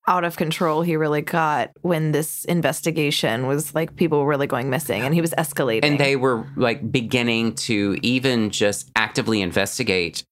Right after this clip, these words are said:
Speaker 2: these missing men. I mean, he had to know that his time was limited.
Speaker 1: Your chickens were com-, will come home to roost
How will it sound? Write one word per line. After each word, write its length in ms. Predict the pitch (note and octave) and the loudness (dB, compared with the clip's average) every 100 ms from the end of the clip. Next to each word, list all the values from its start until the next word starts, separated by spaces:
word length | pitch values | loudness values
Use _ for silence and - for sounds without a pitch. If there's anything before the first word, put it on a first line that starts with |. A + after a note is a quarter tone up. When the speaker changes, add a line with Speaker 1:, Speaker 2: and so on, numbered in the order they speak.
| _ _ - | _ _ -4
Speaker 2:
these 200 | A2 A#2 | -2 0
missing 360 | G#2+ - G2 | 0 0 -2
men. 280 | F2+ A#2+ E2 | 0 0 -2
I 40 | E2+ | -2
mean, 140 | F#2+ | -2
he 120 | A2 G2+ | -2 0
had 280 | A2+ A2 G#2 | 0 0 0
to 80 | |
know 460 | F2+ A2+ A2 F2 F2 A#1 | 0 2 2 0 0 -2
that 560 | F#2 F2 F2 E2+ - - | 0 0 0 -2 -6 -10
his 280 | - F#2+ - | -4 -4 -2
time 280 | - G2+ F2+ | -2 -2 -2
was 120 | E2+ | -2
limited. 360 | E2 E2+ - - | -2 -2 -2 -2
Speaker 1:
Your 80 | G3+ | 0
chickens 480 | - B3+ C#4+ B3+ A3+ | -2 0 0 0 0
were 140 | G#3+ | 0
com-, 240 | G#3 A3+ G#3+ | 2 0 2
will 180 | A3 A#3 | 0 2
come 180 | G#3+ G3 | 0 2
home 180 | F3 E3+ | 0 0
to 120 | E3 | 0
roost 500 | D3+ C#3+ D#3+ - | 2 0 -2 -8